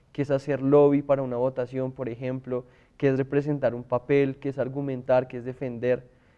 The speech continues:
que muchas veces uno piensa que eso se va a quedar en la clase, en, en el aula, y cuando llega a estos espacios donde se simula de una forma bastante realista,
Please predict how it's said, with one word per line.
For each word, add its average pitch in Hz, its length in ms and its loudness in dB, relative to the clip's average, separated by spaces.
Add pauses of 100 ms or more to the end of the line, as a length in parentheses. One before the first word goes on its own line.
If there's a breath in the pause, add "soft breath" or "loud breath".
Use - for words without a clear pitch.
(120)
que 139 140 -2
muchas 131 380 0
veces 143 320 -2
uno 147 640 0
piensa 147 320 2
que 147 160 -6
eso 131 280 -6
se - 100 -4
va 131 80 4
a 131 60 -6
quedar 127 200 -2
en 147 80 -4
la 135 120 0
clase, 143 320 0
en, 123 100 -12
en 123 180 -10
el 120 140 -2
aula, 135 300 0 (440 soft breath)
y 135 80 -4
cuando 131 260 2
llega 120 180 2
a - 20 -4
estos 143 160 -6
espacios 123 440 0
donde 147 240 -2
se 139 140 -6
simula 120 680 -4 (140)
de 139 120 -8
una 120 200 -6
forma 131 380 -2
bastante 123 600 -6
realista, 151 500 -4